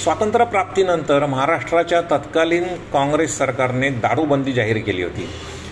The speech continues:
आचार्य अत्रे यांनी आपल्या विधानसभेतील कार्यकाळामध्ये या दारूबंदीविषयी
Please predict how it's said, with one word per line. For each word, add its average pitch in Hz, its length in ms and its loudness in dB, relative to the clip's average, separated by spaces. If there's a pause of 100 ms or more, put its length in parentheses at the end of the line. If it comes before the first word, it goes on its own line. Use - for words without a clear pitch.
(160)
आचार्य 208 380 0
अत्रे 190 280 2
यांनी 185 200 2
आपल्या 180 260 0
विधानसभेतील 160 800 0
कार्यकाळामध्ये 143 920 -2 (160)
या 147 80 0
दारूबंदीविषयी 143 840 -2